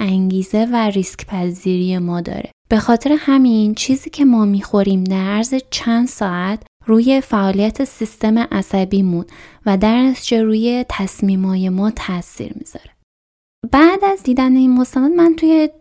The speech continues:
دو سه تا کتاب دیگه هم دربارهٔ تاثیر مثبت پروتئین روی انگیزه، تمرکز و فعالیت‌های ذهنی خوندم.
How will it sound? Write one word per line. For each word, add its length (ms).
دو 100
سه 160
تا 140
کتاب 440
دیگه 380
هم 340
دربارهٔ 500
تاثیر 580
مثبت 540
پروتئین 920
روی 680
انگیزه، 760
تمرکز 880
و 120
فعالیت‌های 840
ذهنی 480
خوندم. 540